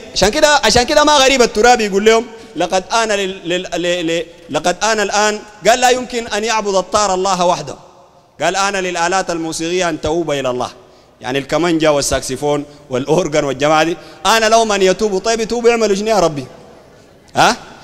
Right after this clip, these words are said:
يعني يغنوا المديح: "والنار ولعت" والكلام الكثير ده،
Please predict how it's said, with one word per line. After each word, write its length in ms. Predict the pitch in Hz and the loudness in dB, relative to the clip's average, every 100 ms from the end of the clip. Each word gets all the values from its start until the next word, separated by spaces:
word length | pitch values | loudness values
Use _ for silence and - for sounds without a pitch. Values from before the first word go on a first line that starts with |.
| - - | -14 -2
يعني 300 | 160 190 202 | 2 4 4
يغنوا 340 | 202 254 226 | 4 2 2
المديح: 440 | 185 175 170 160 - - - - - - _ - - | 0 0 0 0 -2 -16 -20 -20 -20 -20 _ -16 0
"والنار 580 | 147 156 147 156 165 | 4 6 6 6 4
ولعت" 460 | 160 165 156 151 151 | 4 2 2 0 -2
والكلام 360 | 139 156 165 165 | -4 0 0 0
الكثير 340 | 143 147 147 | -2 -2 -2
ده، 140 | 127 | -4